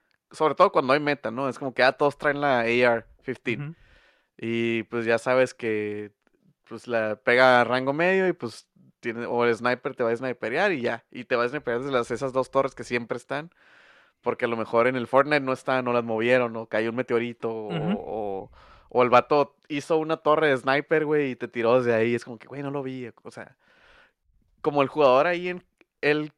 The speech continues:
Speaker 1: mismo cambia el environment, cambia el mapa, pues. O sea, cada juego es diferente.
Speaker 2: Sí.
Speaker 1: En el Warzone sí llega un punto en donde,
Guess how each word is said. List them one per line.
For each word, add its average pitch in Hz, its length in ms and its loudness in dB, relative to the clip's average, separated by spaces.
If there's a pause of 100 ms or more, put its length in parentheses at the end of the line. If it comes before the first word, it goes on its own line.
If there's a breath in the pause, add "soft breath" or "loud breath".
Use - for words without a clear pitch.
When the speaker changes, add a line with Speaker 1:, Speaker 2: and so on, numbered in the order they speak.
(180)
Speaker 1:
mismo 156 480 -6
cambia 156 400 0
el 143 80 -2
environment, 127 460 -2
cambia 131 260 0
el 135 80 -4
mapa, 131 320 -6
pues. - 300 -20
O 107 40 -14
sea, 113 140 -6
cada 131 300 4
juego 147 240 -2
es 143 80 -8
diferente. 113 500 -14 (360 soft breath)
Speaker 2:
Sí. - 120 -12
Speaker 1:
En 127 80 -8
el 117 220 -4
Warzone 135 400 2
sí 151 100 -6
llega 135 340 2
un 139 140 -4
punto 139 320 -8
en 131 80 -10
donde, 113 380 -12